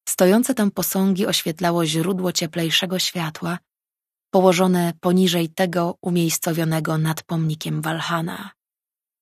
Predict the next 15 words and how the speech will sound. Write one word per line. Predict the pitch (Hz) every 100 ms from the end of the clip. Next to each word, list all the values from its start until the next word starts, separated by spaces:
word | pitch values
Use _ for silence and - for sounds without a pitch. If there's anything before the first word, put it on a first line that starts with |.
| _ _ _
Do | 175 175
pierwszego | 156 165 165 190 170 170
głosu | 170 170 190
dołączył | 170 170 165 175
kolejny, | 160 180 185 165 165 165 _ _ _ _ _ _ _
znajomy. | 156 165 160 160 165 - _ _ _ _ _ _ _ _ _ _ _ _ -
„To | 247
dlaczego | 220 - 170 -
nie?”, | - - - _ _ _ _ _ _ _
zapytała | 156 160 165 160 160
osoba, | 170 - 165 165
która | - 170
wcześniej | 160 - 165 196 185
się | 98
roześmiała. | - - - - 190 104 196